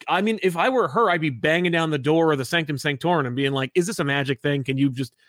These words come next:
purge these or shoot them into another dimension? Like, what do I do with these,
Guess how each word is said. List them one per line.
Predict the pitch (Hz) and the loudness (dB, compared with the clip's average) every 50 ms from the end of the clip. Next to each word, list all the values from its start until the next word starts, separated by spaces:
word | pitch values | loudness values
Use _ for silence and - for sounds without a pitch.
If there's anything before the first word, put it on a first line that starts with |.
| _ _ _ | _ _ _
purge | - 160 165 165 143 120 | 0 2 2 2 2 2
these | 143 151 147 147 147 131 | 2 4 4 4 2 0
or | 135 | -2
shoot | - - - 190 185 - | -6 -2 0 0 0 2
them | 165 160 | 2 2
into | 151 151 | 2 2
another | 143 143 139 139 | 2 0 0 -2
dimension? | 131 131 135 143 139 - 165 143 | -2 0 -2 -2 -2 -2 -2 0
Like, | 139 135 | 0 2
what | 135 156 | 2 4
do | 180 | 4
I | 180 | 2
do | 160 123 135 147 160 156 | 2 2 2 4 4 4
with | 143 123 - | 4 0 -2
these, | 127 127 117 113 | -6 -10 -10 -10